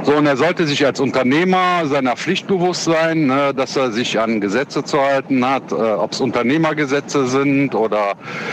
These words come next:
ähm, ja, auch Persönlichkeitsrechte. Und, ähm, ja, man sagt ja nicht umsonst, die Würde des Menschen ist unantastbar. Und wenn man Leute mit Tattoos so angeht,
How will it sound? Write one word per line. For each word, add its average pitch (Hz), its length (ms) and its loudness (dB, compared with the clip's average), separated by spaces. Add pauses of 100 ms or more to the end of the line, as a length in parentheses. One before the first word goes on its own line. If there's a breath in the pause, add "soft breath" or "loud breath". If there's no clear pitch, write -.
(160 loud breath)
ähm, 110 720 2
ja, 123 300 2
auch 120 180 -2
Persönlichkeitsrechte. 147 1500 0
Und, 117 480 0
ähm, 107 880 0
ja, 117 380 2 (680 loud breath)
man 127 160 2
sagt 151 220 0
ja 143 80 2
nicht 139 160 2
umsonst, 139 420 2
die 123 300 2
Würde 143 260 2
des 120 180 -2
Menschen 135 340 0
ist 117 100 -4
unantastbar. 131 840 0
Und 120 120 0
wenn 120 120 2
man 120 320 0
Leute 131 480 2
mit 127 200 0
Tattoos 143 400 -2
so 131 200 2
angeht, 131 520 0